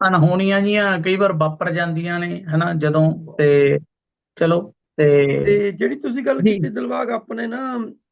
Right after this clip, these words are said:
Speaker 2: ਹਮੇਸ਼ਾ ਕਿਹਾ ਜਾਂਦਾ ਜਿਹੜਾ ਅਮਰੀਕਾ ਨਾ, ਅਮਰੀਕਾ ਇੱਕ ਸੁੱਤਾ ਹਾਥੀ ਆ, ਸਲੀਪਿੰਗ ਐਲੀਫੈਂਟ। ਤੇ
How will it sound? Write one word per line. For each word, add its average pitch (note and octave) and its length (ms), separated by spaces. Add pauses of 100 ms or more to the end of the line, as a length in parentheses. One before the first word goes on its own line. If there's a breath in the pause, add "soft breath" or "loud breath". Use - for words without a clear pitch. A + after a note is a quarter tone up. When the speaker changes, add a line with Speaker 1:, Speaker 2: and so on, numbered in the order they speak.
(200)
Speaker 2:
ਹਮੇਸ਼ਾ G#3+ 360
ਕਿਹਾ G#3 240
ਜਾਂਦਾ G3+ 260
ਜਿਹੜਾ G#3 220
ਅਮਰੀਕਾ F#3+ 840
ਨਾ, A#3+ 260 (1700)
ਅਮਰੀਕਾ G3 400
ਇੱਕ B3 360
ਸੁੱਤਾ - 360
ਹਾਥੀ A3 400
ਆ, - 100 (640)
ਸਲੀਪਿੰਗ G3 440
ਐਲੀਫੈਂਟ। B2+ 480 (1080)
ਤੇ G#3+ 480